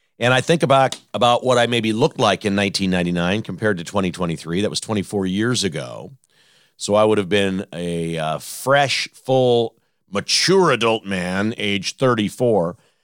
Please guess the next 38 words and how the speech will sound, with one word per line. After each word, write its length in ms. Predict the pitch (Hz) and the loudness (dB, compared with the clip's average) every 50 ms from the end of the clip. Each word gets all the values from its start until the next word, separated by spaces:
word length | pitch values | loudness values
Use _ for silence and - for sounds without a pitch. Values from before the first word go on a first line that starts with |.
| _ _ _ _ _ _ _ _ | _ _ _ _ _ _ _ _
And 140 | - 147 151 | -2 0 2
as 120 | 151 143 127 | 2 2 2
Jessica 280 | - 202 220 - - | 2 2 2 2 2
and 60 | 175 | 2
I 60 | 170 156 | 2 2
are 100 | 143 135 | 2 4
watching 340 | 143 156 180 175 - 135 | 4 4 4 2 0 0
this, 180 | 123 120 123 - | 0 0 0 0
a 60 | 113 | 0
couple 160 | - 156 151 | -2 -2 -2
of 80 | 147 131 | 0 0
years 140 | 127 127 110 | 2 2 0
she 160 | - - 147 | 0 0 2
went 180 | 165 165 135 - | 2 2 2 0
to 80 | 101 | -2
Super 220 | - - 123 101 98 | -2 -2 -2 0 0
Bowl 160 | 98 98 95 | 0 2 2
Radio 280 | 95 90 90 87 87 | 2 2 2 0 0
Row, 380 | 82 82 82 78 78 82 90 101 | 0 0 -2 -2 0 0 0 0
and 180 | 98 87 95 - | 0 -2 -6 -6
we, 200 | 98 101 95 - | -8 -8 -8 -8
we 140 | - 123 131 | -8 -6 -4
sent 240 | 120 - 131 123 - | -2 -2 -2 -4 -6
many 260 | 110 113 120 117 110 | -4 -2 -2 0 0
employees. 460 | 101 87 - - 82 80 76 78 76 | -2 -2 -4 -8 -8 -8 -8 -8 -6
We 80 | 87 95 | -4 -2
had 300 | 98 104 95 87 80 - _ _ _ _ _ _ _ _ _ _ _ _ _ | 0 0 0 0 -4 -12 _ _ _ _ _ _ _ _ _ _ _ _ _
maybe 240 | 80 104 98 98 95 | -10 -6 -4 -4 -4
a 20 | |
dozen 380 | 85 80 110 113 110 90 92 85 | -2 0 0 2 2 0 -2 -2
of 60 | 78 | -2
us 100 | 80 80 | -2 -2
sometimes 400 | - 92 90 82 85 85 82 76 | 0 -2 -2 -2 -2 -2 -4 -2
go 140 | - 101 92 | -2 -2 -2
to 40 | 87 | -2
the 80 | 78 | -2
Super 220 | 78 - 143 139 117 | -4 -4 -4 -4 -4
Bowl. 320 | 80 80 76 76 - - | -6 -6 -6 -6 -8 -10